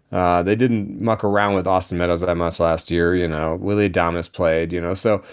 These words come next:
you know, they'll, they'll play around with Tsutsugo and Choi and Diaz and, like, who plays when. But in terms of if Brendan McKay comes into camp and blows them away, then, like, sure, Ryan Yarbrough can be,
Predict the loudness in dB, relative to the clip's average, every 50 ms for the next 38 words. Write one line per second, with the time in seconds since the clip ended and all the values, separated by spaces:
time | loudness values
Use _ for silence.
0 | -20 -20 -20 -20 _ _ -4 0 2 2 2 2 2 2 2 2 2 2 0 -2
1 | -4 -2 0 2 4 4 4 2 0 -2 -8 -6 -2 0 2 2 4 4 4 4
2 | 4 4 4 4 2 2 0 0 -2 -2 -2 0 0 0 2 2 4 4 4 4
3 | 4 2 2 0 -2 0 2 2 4 4 4 4 4 2 2 0 0 0 2 4
4 | 4 4 4 4 4 2 0 -2 -2 -2 -2 0 0 -2 0 2 2 2 2 2
5 | 2 2 2 2 2 2 2 0 0 0 0 -4 -6 -2 0 2 2 2 2 2
6 | 0 0 -2 -4 -12 -20 -20 -20 -20 _ _ _ -2 0 0 0 2 2 2 4
7 | 4 2 2 2 0 2 2 2 2 2 2 2 2 4 2 2 2 2 2 2
8 | 2 2 2 2 2 0 0 0 -2 -4 -8 -6 -2 0 0 0 0 0 0 2
9 | 2 2 2 2 2 2 2 2 2 2 2 2 2 2 2 0 -4 -12 -20 -20
10 | _ _ -10 -4 -2 0 2 2 2 2 2 2 2 2 2 2 2 2 2 2
11 | 0 0 0 0 0 0 2 2 2 2 2 2 2 0 0 -4